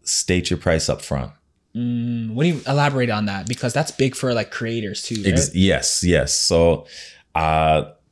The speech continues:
Speaker 1: the con-, in the context <laughs> that happened, so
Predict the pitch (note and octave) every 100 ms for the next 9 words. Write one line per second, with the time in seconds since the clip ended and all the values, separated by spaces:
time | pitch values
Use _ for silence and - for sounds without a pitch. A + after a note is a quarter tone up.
0 | - D#2+ - G#2+ G#2 G#2 F#2+ - A2 A2+
1 | G#2 F2 - - G#2+ A2+ F#2 A2+ G#2 G#2+
2 | F#2 F#2 - F#2 E2+ E2 -